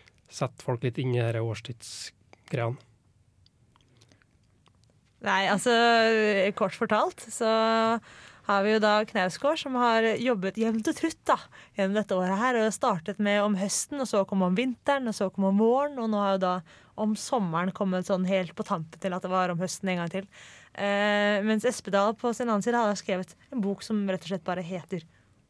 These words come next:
Speaker 2: Året. Så hvor de begge to er sånn, «Nå skal vi utforske dette her som bare går rundt og rundt dere.» Så er jo spørsmålet om det er det de gjør, eller om de gjør noe helt annet.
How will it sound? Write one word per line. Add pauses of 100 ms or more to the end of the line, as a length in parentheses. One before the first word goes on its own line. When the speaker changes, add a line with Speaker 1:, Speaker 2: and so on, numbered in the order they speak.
(100)
Speaker 2:
Året. (840)
Så (240)
hvor
de
begge
to
er
sånn,
«Nå
skal
vi
utforske
dette
her
som
bare
går
rundt
og
rundt
dere.» (100)
Så (420)
er
jo
spørsmålet
om
det
er
det (160)
de
gjør,
eller
om
de
gjør
noe (160)
helt
annet.